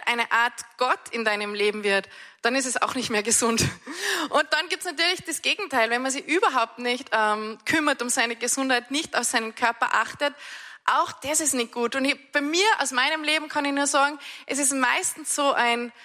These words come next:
ein Ringen um das richtige Maß. Und das möchte ich mal vorweg schicken.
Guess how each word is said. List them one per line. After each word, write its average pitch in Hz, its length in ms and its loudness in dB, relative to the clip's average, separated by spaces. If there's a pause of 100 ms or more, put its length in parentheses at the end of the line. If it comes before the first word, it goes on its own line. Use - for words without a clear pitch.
(120)
ein 277 200 0
Ringen 370 480 2
um 269 120 0
das 269 200 0
richtige 285 400 0
Maß. 214 340 2
Und 226 140 -2
das - 100 0
möchte 311 260 0
ich 277 40 -2
mal 262 140 2
vorweg 240 420 0
schicken. 202 600 -4